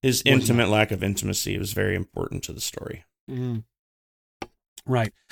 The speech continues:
Speaker 2: I still like the idea that, uh, Anakin was brought about by the Emperor and, and he was willed into life from the Force, like, you know,
Speaker 1: Yeah.
Speaker 2: from the manipulation of the
Speaker 1: So,
Speaker 2: Force.
Speaker 1: like, the Emperor took a whole bunch of
Speaker 2: Midichlorians and all that.
Speaker 1: midichlorians hostage and forced them to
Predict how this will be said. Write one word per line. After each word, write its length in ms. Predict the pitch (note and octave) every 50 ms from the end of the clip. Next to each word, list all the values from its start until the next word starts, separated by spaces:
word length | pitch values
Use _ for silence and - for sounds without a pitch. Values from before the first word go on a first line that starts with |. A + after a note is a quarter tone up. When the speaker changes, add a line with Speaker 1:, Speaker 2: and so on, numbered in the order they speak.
| -
Speaker 2:
I 120 | - C4+ C#4
still 180 | - - F#4
like 160 | B3+ G3 D#3 -
the 120 | E3+ D#3+
idea 280 | C#3+ C#3 B2 C3 C3+ C3
that, 260 | A#2+ C3+ B2+ - -
uh, 200 | D3 C3+ C3+ D3+
Anakin 520 | - E3 D#3+ D#3 D#3+ - - D#3+ D3 C#3
was 280 | C3+ C3 C3 A2+ - -
brought 260 | - C#3 C#3+ D3 C#3
about 280 | B2+ A2+ C3 C3 C3+ A#2+
by 120 | B2 B2
the 160 | A2+ A2+ A#2
Emperor 400 | C#3 C#3+ - - B2+ A#2 A2+ A2+
and, 160 | A#2 G#2+ A2 A2+ B2
and 180 | A#2 A2 G#2+
he 100 | G2 A#2+ A#2
was 180 | A2+ A2 G2 G#2
willed 320 | G#2+ B2+ C3 B2 B2 A2
into 680 | A#2+ B2 A#2 A2+ - - B2 A2+ A2 A2 G#2+ G#2+ A2 - _ _ -
life 260 | A#2+ A#2+ B2+ C3 A2 - _ -
from 100 | C#3+ A#2
the 80 | G#2 G2
Force, 480 | - - C3 A2 F2+ D#2 - - - -
like, 140 | A2+ G#2 -
you 80 | - -
know, 80 | F#2+ F#2+
Speaker 1:
Yeah. 100 | G2+ A2
Speaker 2:
from 100 | B2+ A2+
the 60 | A2
manipulation 580 | A#2 A#2 A#2 A2 - C3+ B2+ A2+ G#2 - - -
of 40 | G#2+
the 80 | G#2 G#2
Speaker 1:
So, 100 | A2+ G#2
Speaker 2:
Force. 60 | G2
Speaker 1:
like, 160 | G2+ G#2 G2+ -
the 120 | G#2+ -
Emperor 320 | A2+ A2 G#2+ A2+ A2 A2 A2
took 220 | C#3+ C#3+ A#2 -
a 40 | -
whole 140 | G#2+ A2 G#2
bunch 200 | G#2+ A2+ G#2+ G2+
of 40 |
Speaker 2:
Midichlorians 40 | G2
and 20 | G2+
all 60 | G#2
that. 100 | G#2+ G#2+
Speaker 1:
midichlorians 360 | G#2 G#2+ G#2 G#2 G2+ G2 F#2+
hostage 500 | - - G2+ G2 - - G#2+ A2 G#2+ G2
and 160 | G2+ G2 G2 -
forced 340 | - A2+ A2 G#2 - -
them 240 | - G#2 G#2 G#2 G#2+ G#2
to 280 | - G2+ G2 G2 -